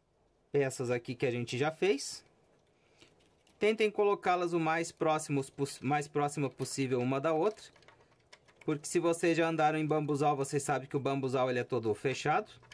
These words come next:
Eu vou colocar mais um aqui. Pronto, como vocês, como vocês estão vendo, parece bem fechado mesmo.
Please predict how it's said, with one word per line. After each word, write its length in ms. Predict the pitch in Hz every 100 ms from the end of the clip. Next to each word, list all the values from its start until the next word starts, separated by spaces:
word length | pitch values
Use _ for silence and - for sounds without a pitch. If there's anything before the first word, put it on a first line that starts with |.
| - _ _ _ _ - 107 95
Eu 80 |
vou 120 | 107 107
colocar 360 | 107 110 110
mais 220 | 113 107
um 100 | 113
aqui. 280 | 123 - 117 - _ _ _ _ -
Pronto, 300 | 104 143 -
como 180 | 160 131
vocês, 280 | 143 123 - -
como 220 | 131 127
vocês 360 | 123 127 139 120 -
estão 320 | 123 127 117
vendo, 460 | 120 127 160 247 285 _ _ _ _ -
parece 400 | 123 120 120 123
bem 320 | 123 123 110 - -
fechado 500 | 131 113 117 107 139
mesmo. 480 | 170 180 240 320